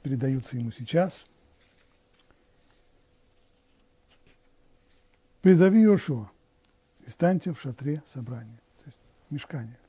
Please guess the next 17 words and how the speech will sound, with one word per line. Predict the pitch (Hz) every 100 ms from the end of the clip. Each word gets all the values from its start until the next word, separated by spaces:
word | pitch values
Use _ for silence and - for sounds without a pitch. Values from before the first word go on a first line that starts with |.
| _
в |
переносном | 131 127 123 - 135 131
храме. | - 123 110 _ _ _ _ _ _ _ - _ -
"Я | 160
дам | 151 160
ему | 139 127
наказ". | 120 - 117 117 _ _ _ _ _ _ _ _ - -
И | -
пошел | 127 139 - 180 202
Моше | 147 135 175
и | 147
Иошуа | 127 113 170
и | 165
стали | - 147 151
в | 139
шатре | 123 113 123
собрания. | 117 117 117 123 120